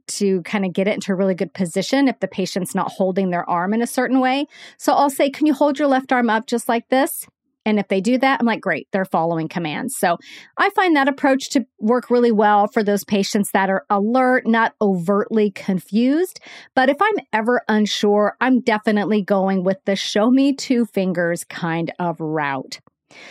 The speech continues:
The N I H scale, for example, assesses this ability by asking the patient to, I believe it's close your eyes very tightly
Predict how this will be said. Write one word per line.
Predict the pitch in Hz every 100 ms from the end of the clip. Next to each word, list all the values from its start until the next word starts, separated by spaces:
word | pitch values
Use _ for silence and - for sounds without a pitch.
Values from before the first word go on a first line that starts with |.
| - - -
The | 233 226 -
N | 277 277
I | 233 196
H | 330 403
scale, | - - 196 185
for | - -
example, | 190 165 180 175 196 185 - _ -
assesses | 208 226 208 - 196 156
this | 185 - - - _ _ _ _
ability | 214 190 196 190 190 196
by | 190 -
asking | 185 190 - 196
the | 196
patient | 190 185 202 185
to, | - 196 180 180 -
I |
believe | 208 226 220
it's | 202
close | - - 254 277
your | 330 302
eyes | 254 240 240 247 - _ _ _ _ _ -
very | 214 269
tightly | 269 226 202 202 208 269